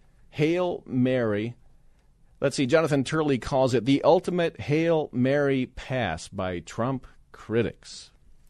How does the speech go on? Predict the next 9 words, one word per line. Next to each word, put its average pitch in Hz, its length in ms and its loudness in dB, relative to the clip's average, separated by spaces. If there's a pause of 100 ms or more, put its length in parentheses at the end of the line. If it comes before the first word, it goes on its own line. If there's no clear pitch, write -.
(300)
Jonathan 104 300 0
Hurley, 107 260 0
professor 107 480 -2
of 90 120 -2
law 98 520 -2
at 98 200 0
George 107 480 -2
Washington 107 920 -4
University. 101 840 -2